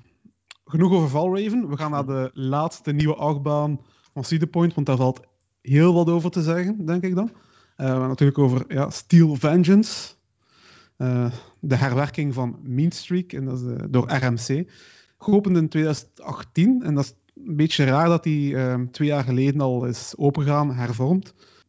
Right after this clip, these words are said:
Want je zou denken, ja, dat is misschien wel de uitbreiding die ze zouden willen presenteren voor een honderdvijftigste verjaardag voor dit jaar. Maar, eh, bon, ik klaag niet, want daardoor hebben we hem kunnen doen.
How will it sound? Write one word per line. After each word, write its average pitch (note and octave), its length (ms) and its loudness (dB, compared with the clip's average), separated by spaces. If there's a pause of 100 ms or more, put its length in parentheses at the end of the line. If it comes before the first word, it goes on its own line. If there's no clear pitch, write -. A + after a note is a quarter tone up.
(180)
Want C#3+ 160 -4
je C#3+ 60 -2
zou C3 120 2
denken, D3 220 0
ja, D#3 100 -2
dat D#3 120 -2
is - 60 -6
misschien D3+ 260 0
wel C#3+ 160 0
de C#3+ 100 -4
uitbreiding D3+ 540 0
die C#3 80 -2
ze B2 120 -4
zouden C3 160 0
willen C3 140 2
presenteren C3 600 2
voor C3+ 160 2
een B2 100 0
honderdvijftigste C3 640 -2
verjaardag C3 360 0
voor C3 140 -2
dit D#3+ 200 2
jaar. A#2 360 -6 (640)
Maar, C#3+ 220 -4
eh, C3 160 -4
bon, C#3+ 180 0
ik B2+ 100 -4
klaag C#3+ 280 -2
niet, E3 160 -2
want D3 180 -8
daardoor C#3+ 240 -4
hebben B2+ 180 -6
we A#2+ 60 -6
hem A#2 100 -12
kunnen A#2+ 300 -2
doen. C3+ 340 -2